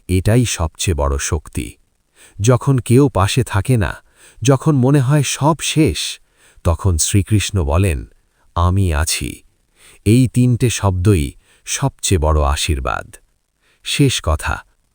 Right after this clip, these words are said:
বন্ধুরা, আজ যদি এই কথাগুলো আপনার হৃদয় ছুঁয়ে যায়, তাহলে মনে রাখবেন, আপনি একা নন, আপনার কষ্ট বৃথা নয়,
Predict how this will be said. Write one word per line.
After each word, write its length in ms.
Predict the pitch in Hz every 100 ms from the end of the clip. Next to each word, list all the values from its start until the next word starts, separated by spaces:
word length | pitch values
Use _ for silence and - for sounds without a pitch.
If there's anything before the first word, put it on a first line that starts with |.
| _ 71
বন্ধুরা, 500 | 82 82 90 92 131 _ _ - -
আজ 320 | 95 113 120 123
যদি 220 | 143 151
এই 140 | 139 -
কথাগুলো 500 | 95 - 120 127 120
আপনার 360 | 104 117 104
হৃদয় 380 | 71 85 110 107
ছুঁয়ে 380 | - - 127 123
যায়, 300 | 80 50 50 - _ _ _ -
তাহলে 340 | 85 85 85
মনে 260 | 76 90 113
রাখবেন, 480 | 98 69 78 52 - _ _ _ -
আপনি 360 | 92 - 135
একা 280 | 104 104 139
নন, 380 | 131 139 87 - - _ _ - 98
আপনার 360 | 120 139 156 -
কষ্ট 340 | 131 - -
বৃথা 420 | 131 98 127 165 135
নয়, 340 | 143 123